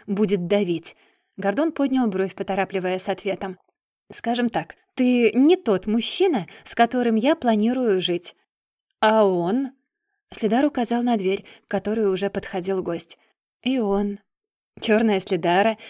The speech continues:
рассчитывает найти нежного принца? Самой не смешно? «Ни капли.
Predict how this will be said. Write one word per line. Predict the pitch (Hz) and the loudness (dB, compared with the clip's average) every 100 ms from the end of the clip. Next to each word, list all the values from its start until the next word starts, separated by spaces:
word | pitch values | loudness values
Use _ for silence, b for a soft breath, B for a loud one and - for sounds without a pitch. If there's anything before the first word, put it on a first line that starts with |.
| B | B
рассчитывает | 196 190 240 233 202 196 | 0 2 0 0 2 2
найти | 190 185 180 - 226 - B | 2 0 0 0 0 -2 B
нежного | 185 202 214 190 180 175 | 0 4 4 4 -2 -2
принца? | - 175 170 254 294 - _ | -2 -2 -2 -4 -4 -8 _
Самой | - 330 330 208 180 | 0 2 4 2 2
не | - | 0
смешно? | 240 240 - 311 339 _ _ _ _ _ _ _ _ | 0 -2 -2 -4 -4 _ _ _ _ _ _ _ _
«Ни | 190 180 | -4 -4
капли. | 185 185 185 247 | -2 -2 -2 -4